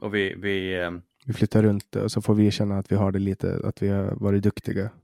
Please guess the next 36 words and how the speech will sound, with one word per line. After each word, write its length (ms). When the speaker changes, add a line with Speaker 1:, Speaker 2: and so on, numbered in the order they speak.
Speaker 1:
Ja, 120
precis. 280
Det 80
känns 260
väl 100
bra 220
i 20
magen. 400
Speaker 2:
<laughs> 340
Ja, 140
det 100
känns 380
bra. 220
Speaker 1:
Ja. 280
Speaker 2:
Shit, 120
alltså. 180
Speaker 1:
Ja, 280
nej, 240
men, 280
eh, 220
ja, 160
nej, 180
men 100
där 100
finns, 580
eh, 480
som 180
sagt, 320
det, 400
där 280
finns 300
uppfattningar 560
om, 220
om, 500
om, 440
eh, 260